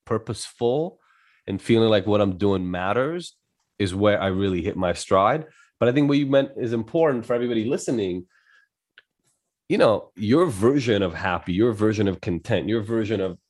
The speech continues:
"Hey, I'm in my zone," is yours. And you, we all get to determine what that is for us.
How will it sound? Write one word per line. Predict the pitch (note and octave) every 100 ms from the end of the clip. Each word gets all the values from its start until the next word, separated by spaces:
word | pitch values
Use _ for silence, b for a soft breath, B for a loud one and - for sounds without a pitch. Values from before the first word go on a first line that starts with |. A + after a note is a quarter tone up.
| _ _ _
"Hey, | - G#2
I'm | G2 G#2
in | G#2+
my | G2 F2
zone," | D#2+ F#2+ A2+ F#2+ E2+ D#2 - _ _ _ _ _
is | G#2 E2+
yours. | E2+ D3+ D3 B1 F2
And | F2 F#2+
you, | A#2
we | C#3 G#2+ G2+
all | D#3+ D3+
get | G#2
to | -
determine | E2+ - F#2+ E2+ E2
what | F2 E2
that | D#2+ D2+
is | D2+
for | - C#2+
us. | - - -